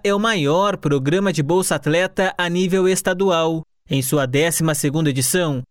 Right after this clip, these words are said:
já foram investidos desde o início do programa cerca de cinquenta milhões de reais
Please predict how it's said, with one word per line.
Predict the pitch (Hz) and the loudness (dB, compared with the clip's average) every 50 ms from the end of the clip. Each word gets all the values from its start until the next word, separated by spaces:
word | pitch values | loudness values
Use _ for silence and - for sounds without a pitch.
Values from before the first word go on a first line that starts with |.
| _ _ | _ _
já | 139 147 151 143 | -2 0 0 0
foram | 143 - 175 190 190 | 0 0 0 0 0
investidos | 180 156 151 139 - 190 185 196 196 165 143 | 0 0 0 0 0 -2 0 0 0 0 0
desde | 131 143 160 185 185 - 185 | 0 0 0 2 2 0 0
o | 165 | 2
início | 151 139 143 165 196 196 - | 2 2 0 0 0 0 0
do | 170 165 | -2 -2
programa | 151 - 143 135 123 131 143 170 202 214 226 214 | 0 0 0 0 0 0 0 0 0 0 0 0
cerca | 202 - - 208 208 208 - 220 202 | 0 0 0 0 0 0 0 -2 -2
de | 190 220 208 | 0 -2 -2
cinquenta | - - 240 233 202 202 - 147 160 190 214 208 196 175 151 | -2 0 0 -2 -2 0 0 0 0 0 0 0 0 0 0
milhões | 147 147 160 180 190 185 170 | 0 0 0 0 0 0 0
de | 139 131 | -2 0
reais | 120 143 165 185 180 151 135 127 - - | 0 0 0 0 0 -2 -2 -2 -4 -4